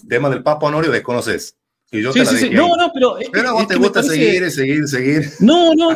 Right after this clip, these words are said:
Speaker 2: pero no te pongas nervioso. O sea, está,
Speaker 1: No me
Speaker 2: está
Speaker 1: pongo
Speaker 2: muy bien
Speaker 1: nervioso.
Speaker 2: que uno no
Speaker 1: No, no,
Speaker 2: sepa.
Speaker 1: te soy,
Speaker 2: Pero
Speaker 1: te
Speaker 2: te me
Speaker 1: soy sincero
Speaker 2: enojaste.
Speaker 1: que, eh, no, y claro, sí, en eso sí te doy golpe. No estoy nervioso. Pero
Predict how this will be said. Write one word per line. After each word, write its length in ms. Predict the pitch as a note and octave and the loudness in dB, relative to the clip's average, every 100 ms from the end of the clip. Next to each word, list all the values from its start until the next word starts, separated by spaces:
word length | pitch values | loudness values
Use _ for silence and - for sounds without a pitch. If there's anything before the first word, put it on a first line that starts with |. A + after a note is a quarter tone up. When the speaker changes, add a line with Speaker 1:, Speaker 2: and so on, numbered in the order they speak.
| D#4 | -2
Speaker 2:
pero 140 | G#3+ | 0
no 80 | C#4+ | 0
te 120 | D#4 | 0
pongas 360 | A#3+ G4 F#4 B3 | 0 2 2 2
nervioso. 800 | G#3 G3+ A3 G#3+ - E3 C#3+ C3+ | 2 2 2 2 2 0 0 0
O 120 | - D#3 | -4 -2
sea, 280 | D#3 F3 | 0 0
está, 240 | D#3 F3+ C4+ | -2 0 0
Speaker 1:
No 40 | |
me 60 | C#4 | 0
Speaker 2:
está 140 | G3+ | 0
Speaker 1:
pongo 140 | D4 C4 | 2 2
Speaker 2:
muy 100 | C#4 | 2
bien 120 | E4+ | 2
Speaker 1:
nervioso. 220 | G#3+ G#3+ | 2 0
Speaker 2:
que 60 | F3+ | 0
uno 140 | A3+ A#3+ | -2 0
no 80 | G#3+ | 0
Speaker 1:
No, 120 | C#4+ | 0
no, 60 | |
Speaker 2:
sepa. 200 | C4+ D3+ | 0 2
Speaker 1:
te 80 | B2 | 0
soy, 360 | F#3 G#3 D#3+ - - _ - | -2 -4 -6 -12 -20 _ -8
Speaker 2:
Pero 120 | B2+ | -2
Speaker 1:
te 60 | C3 | 0
Speaker 2:
te 40 | |
me 100 | C#3 | 2
Speaker 1:
soy 80 | D3 | 2
sincero 200 | A3 D4+ | 2 2
Speaker 2:
enojaste. 220 | G#3 C3+ A#2 G#2 _ _ _ _ _ | 0 -4 -6 -8 _ _ _ _ _
Speaker 1:
que, 80 | A2+ | -14
eh, 40 | |
no, 100 | G#2+ | -12
y 100 | G#2 | -12
claro, 320 | - D3 D3 | -4 -4 -4
sí, 260 | - D#3 B2 | -4 -4 -4
en 120 | G2+ | -8
eso 140 | D3 D#3 | -8 -8
sí 140 | D#3 | -8
te 100 | D#3 | -4
doy 80 | C3 | -4
golpe. 220 | A#2+ G2 | -4 -6
No 80 | A2 | -6
estoy 160 | B2 E3+ | -4 -2
nervioso. 460 | D3+ D#3+ - - _ _ _ _ | 0 0 -2 -14 _ _ _ _
Pero 300 | G2+ G2 - | -6 -6 -8